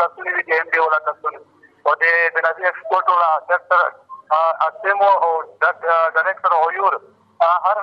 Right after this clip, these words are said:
غلی و، مستر ته ملاقات وشو. مطالبه خو داسې چې ومنله شولې، کاغذي، کاغذي کاروایي وشوه، خو عملي وروسته پته لګي چې کوم ځای وشوه، چې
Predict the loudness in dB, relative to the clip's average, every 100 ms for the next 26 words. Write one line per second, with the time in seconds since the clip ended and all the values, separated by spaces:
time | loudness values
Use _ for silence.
0 | -2 -4 -10 -10 -2 -2 0 -2 0 0
1 | -2 -2 -4 -2 -2 -4 -8 _ _ -4
2 | -2 0 -2 0 0 2 2 0 -4 0
3 | 0 2 2 0 -2 0 -2 0 2 2
4 | 0 -2 0 0 0 0 0 -2 -2 0
5 | 0 2 2 2 0 0 0 0 -2 0
6 | 0 0 -2 -4 -2 -2 -2 -8 -18 -16
7 | -12 -6 -2 0 0 -2 -6